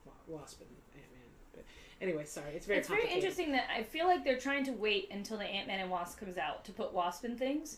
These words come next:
Speaker 1: Yeah, which
Speaker 2: But
Speaker 1: is
Speaker 2: it doesn't
Speaker 1: bullshit.
Speaker 2: make any sense because we have seen
Speaker 1: We've seen her.
Speaker 2: her character already.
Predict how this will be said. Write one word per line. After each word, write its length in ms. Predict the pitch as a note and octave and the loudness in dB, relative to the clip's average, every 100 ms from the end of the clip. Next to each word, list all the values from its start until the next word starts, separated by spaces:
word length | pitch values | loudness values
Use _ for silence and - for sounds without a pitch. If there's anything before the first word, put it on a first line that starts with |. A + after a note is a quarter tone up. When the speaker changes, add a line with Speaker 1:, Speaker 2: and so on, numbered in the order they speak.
| F#3 | 0
Speaker 1:
Yeah, 220 | G3+ F3 | 0 0
which 120 | F#3 | 2
Speaker 2:
But 100 | - | 2
Speaker 1:
is 40 | C#4 | 4
Speaker 2:
it 20 | |
doesn't 180 | - E4+ | 2 2
Speaker 1:
bullshit. 160 | E4 | 0
Speaker 2:
make 60 | - | 2
any 180 | C4+ C4+ | 2 2
sense 280 | - C4 B3 | 0 -2 -2
because 280 | A#3+ A3+ G#3+ | -2 -2 -2
we 120 | A#3 | -2
have 240 | A#3 C#4+ | 0 0
seen 500 | - G#3+ G#3+ G3+ G3 - - | -2 -6 -6 -6 -8 -10 -2
Speaker 1:
We've 120 | A3+ | 0
seen 180 | D#4 E4 | 4 2
her. 120 | D3+ - - | 0 -6 -4
Speaker 2:
her 120 | A3+ | -2
character 360 | A#3+ A3+ A3 E3 | 0 0 0 -2
already. 320 | D3+ - | -2 -6